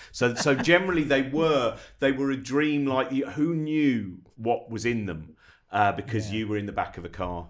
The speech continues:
Speaker 1: And again, sometimes with, 'cause that, I, I, I wasn't joking when I said an, a, a epileptic dachshund, because one of the times that, uh, in fact, we were let out,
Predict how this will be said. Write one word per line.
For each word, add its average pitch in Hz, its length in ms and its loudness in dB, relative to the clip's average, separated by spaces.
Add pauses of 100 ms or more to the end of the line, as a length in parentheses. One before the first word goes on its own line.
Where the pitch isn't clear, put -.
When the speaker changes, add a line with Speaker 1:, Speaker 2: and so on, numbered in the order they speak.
(220)
Speaker 1:
And 113 120 2
again, 131 220 0
sometimes 117 480 -4
with, 117 120 -4
'cause 120 120 -8
that, - 160 -4 (180)
I, 127 100 2 (120)
I, 127 100 2 (140)
I 135 60 4
wasn't 156 260 0
joking 147 360 0
when 104 100 -4
I - 20 -4
said 98 200 -6
an, 101 100 -6
a, - 20 -8
a 95 400 -4
epileptic 101 480 -6
dachshund, 90 420 -6
because 90 260 -12
one 120 140 -4
of 131 60 -2
the 107 80 -8
times 92 420 -8 (320)
that, 98 180 -6
uh, 101 120 -4
in - 60 -14
fact, 139 180 -6
we 143 100 0
were 127 120 -2
let 131 240 0
out, 135 540 -4